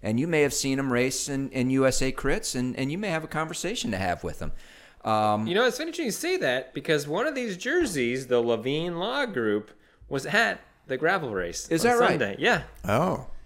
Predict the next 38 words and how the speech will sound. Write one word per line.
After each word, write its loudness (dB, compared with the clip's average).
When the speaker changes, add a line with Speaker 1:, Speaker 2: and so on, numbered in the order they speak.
Speaker 2:
I -20
think -4
she -6
got 4
second 2
in 0
the 0
Women's -2
Open -2
fifty. -4
Speaker 1:
Oh, 6
well, 12
that's 6
who 8
I 12
was 6
riding 4
with. -2
Speaker 2:
Oh, 4
there 6
Speaker 1:
She 12
Speaker 2:
you 12
Speaker 1:
was 10
Speaker 2:
go. 10
Speaker 1:
the 12
one 12
that 6
was 8
on 6
Candy 12
Breaks. 4
Speaker 2:
Oh, -6
awesome. 2
Speaker 1:
Yeah. 2
Speaker 2:
New 2
fan. 2
Fan 4
this. 2